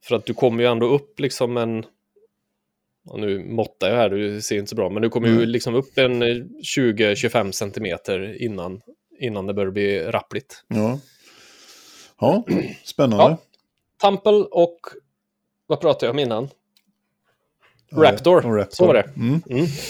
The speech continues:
Speaker 2: Fräsigt.
Speaker 1: Kul.
Speaker 2: Mm.
Speaker 1: Eh, sen innan vi... Vi ska prata lite Horizon Zero Dawn också, för det har vi gjort innan
Speaker 2: Ja.
Speaker 1: också, men nu har du hunnit spela. Men innan det så vill vi ba-,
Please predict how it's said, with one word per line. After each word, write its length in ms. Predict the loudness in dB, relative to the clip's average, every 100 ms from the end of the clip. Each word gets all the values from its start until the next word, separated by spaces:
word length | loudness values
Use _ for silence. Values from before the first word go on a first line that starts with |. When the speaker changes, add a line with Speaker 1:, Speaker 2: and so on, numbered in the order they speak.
| -16 _ _ _ _ _ -20 -20 _
Speaker 2:
Fräsigt. 1000 | -18 -16 -4 2 4 4 2 0 -2 -16 -16 _ _ _ _ 0
Speaker 1:
Kul. 320 | 4 6 4 -6 -6 4
Speaker 2:
Mm. 340 | 8 8 6
Speaker 1:
Eh, 60 | 4
sen 360 | 4 6 2 -2 2
innan 340 | 4 4 2
vi... 380 | 2 2 0 -4 -8
Vi 100 | -8
ska 180 | -6 -4
prata 300 | 0 0 0
lite 200 | -2 2
Horizon 380 | 4 4 2
Zero 220 | -2 0 2
Dawn 260 | 2 2
också, 260 | 0 0 -4
för 140 | 2
det 40 | 0
har 60 |
vi 80 | 2
gjort 140 | 0 0
innan 240 | 0 2
Speaker 2:
Ja. 140 | 0
Speaker 1:
också, 240 | 0 0 -2
men 220 | 0 -2
nu 80 | 0
har 140 | 0
du 160 | 2 0
hunnit 200 | 0 0
spela. 280 | 2 2 0
Men 180 | -4 -2
innan 360 | 0 0 2 4
det 160 | 4
så 140 | 4 -2
vill 200 | -2 0
vi 160 | -2
ba-, 220 | 0 -2